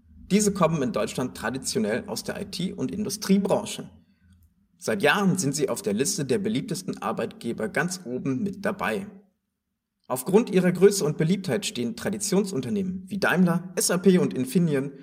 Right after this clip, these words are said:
stärker im Fokus der Öffentlichkeit, wodurch ihre Handlungen und Verhalten in der Umwelt eine hohe Reichweite und Wirksamkeit erfahren. Wenn die Konzerne beispielsweise aufgrund wirtschaftlichen Einbruchs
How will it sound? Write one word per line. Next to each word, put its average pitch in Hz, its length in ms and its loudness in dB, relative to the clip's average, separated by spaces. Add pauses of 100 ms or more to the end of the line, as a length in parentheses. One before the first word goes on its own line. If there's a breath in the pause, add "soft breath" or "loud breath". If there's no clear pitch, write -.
(120)
stärker 170 420 2
im 131 120 -2
Fokus 131 340 -4
der - 120 0
Öffentlichkeit, - 840 -6 (480)
wodurch 127 360 0
ihre 110 240 0
Handlungen 165 460 2
und 185 180 0
Verhalten 113 720 -4
in 120 120 -2
der 95 160 -4
Umwelt 160 380 0
eine 107 260 -2
hohe 196 240 8
Reichweite 120 540 0 (180 loud breath)
und 165 200 -2
Wirksamkeit 110 500 -2
erfahren. 107 640 -2 (680)
Wenn 202 140 4
die 233 80 2
Konzerne 196 460 6
beispielsweise 120 760 -2
aufgrund 131 400 -2
wirtschaftlichen 180 600 -2
Einbruchs 143 500 -2